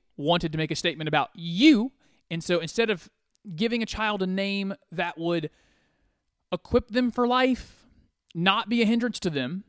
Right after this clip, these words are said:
you made a decision about you and what you want people to think about you, and you named your child something that would get you attention because you live for you. This is a problem with parenting for millennials and those around our age.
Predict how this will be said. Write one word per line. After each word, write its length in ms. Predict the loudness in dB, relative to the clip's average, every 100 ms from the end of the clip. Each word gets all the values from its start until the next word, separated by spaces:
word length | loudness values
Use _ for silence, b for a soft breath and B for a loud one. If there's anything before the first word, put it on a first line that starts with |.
| _ _ _ _ _ _ _
you 480 | -14 -2 2 4 2
made 160 | 0 -2
a 60 |
decision 260 | -2 -2 2
about 220 | 2 2
you 380 | 0 4 6 4
and 100 | 2
what 160 | 0 0
you 300 | 4 6 4
want 160 | 0
people 140 | -4 -6
to 80 |
think 180 | -8 -4
about 200 | -2 -2
you, 440 | -4 4 6 6 2
and 160 | 0
you 380 | -2 2 6 6
named 220 | 4 -2
your 240 | 0 2 2
child 360 | 0 -2 -2
something 220 | -4 -2
that 120 | -2 -2
would 100 | -2
get 140 | -4
you 340 | 4 6 6
attention 380 | 4 2 2 2
because 240 | 2 0 2
you 260 | 2 2 b b
live 280 | 0 2 2 -4
for 160 | -4
you. 240 | 2 2 2
This 160 | -2
is 80 | -6
a 40 | -4
problem 560 | 2 4 4 2 0
with 220 | -2 -2
parenting 640 | -4 -2 -2 -2 -2 -2 -4 b b b b
for 240 | -2 2 2
millennials 680 | 2 2 2 4 4 2 0
and 140 | -2
those 140 | -2
around 360 | 0 0 2 2
our 180 | 2 2
age. 560 | 0 -6 -12 -18 -20